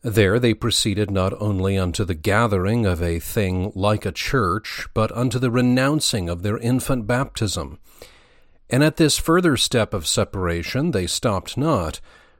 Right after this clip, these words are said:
but Mister Williams quickly told them, quote, that being himself misled, he had led them likewise out of the way, end quote. He was now satisfied that there was none upon earth that could administer baptism,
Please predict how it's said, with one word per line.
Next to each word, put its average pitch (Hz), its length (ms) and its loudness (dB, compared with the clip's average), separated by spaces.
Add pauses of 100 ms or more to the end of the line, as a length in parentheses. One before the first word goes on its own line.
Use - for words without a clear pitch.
but 135 160 0
Mister 147 280 4
Williams 143 540 4
quickly 165 420 2
told 196 420 2
them, 104 280 -2 (600)
quote, 139 360 2 (360)
that 131 220 0
being 247 300 6
himself 185 600 2
misled, 117 680 -2 (100)
he 170 180 2
had 107 220 4
led 90 240 0
them 101 160 0
likewise 120 680 0
out 123 160 -2
of 147 100 -2
the 160 80 2
way, 147 540 -4 (280)
end 104 160 -6
quote. 113 360 -2 (1600)
He 151 160 4
was 82 180 -2
now 95 160 -2
satisfied 110 920 0
that 104 160 0
there 113 180 4
was 98 320 0
none 117 180 4
upon 113 360 2
earth 135 560 4
that - 180 -4
could 117 180 0
administer 110 540 0
baptism, 107 760 -2